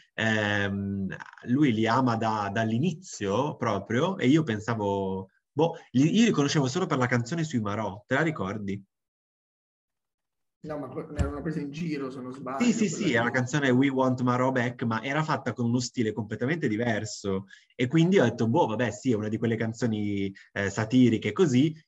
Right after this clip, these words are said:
Speaker 1: e li ho, li ho collegati lì, i Pinguini Tattici Nucleari.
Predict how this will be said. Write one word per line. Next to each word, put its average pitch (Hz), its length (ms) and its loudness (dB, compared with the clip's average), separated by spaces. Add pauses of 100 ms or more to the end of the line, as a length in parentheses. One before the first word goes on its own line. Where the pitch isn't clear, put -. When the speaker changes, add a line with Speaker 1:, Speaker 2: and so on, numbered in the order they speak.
Speaker 1:
e - 100 -6
li 123 240 4
ho, 139 140 4
li 139 100 4
ho 143 80 4
collegati 151 680 2
lì, 123 360 0
i 107 40 -4
Pinguini 110 400 -2
Tattici 107 480 -6
Nucleari. 95 600 -4